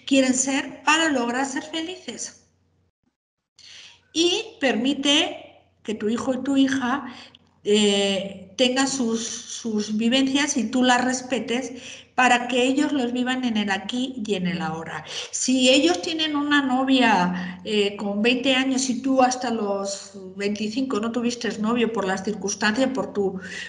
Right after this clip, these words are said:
eh, contexto religioso, sociocultural, económico, lo que sea,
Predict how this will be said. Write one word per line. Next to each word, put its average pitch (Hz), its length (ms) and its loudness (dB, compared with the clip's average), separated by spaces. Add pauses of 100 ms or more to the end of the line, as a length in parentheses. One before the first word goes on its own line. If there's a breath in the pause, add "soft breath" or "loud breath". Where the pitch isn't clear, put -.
(140)
eh, 196 460 4
contexto 208 960 2
religioso, 208 680 0
sociocultural, 202 1120 0
económico, 208 600 -4
lo 196 100 -6
que 202 60 -10
sea, 220 240 -2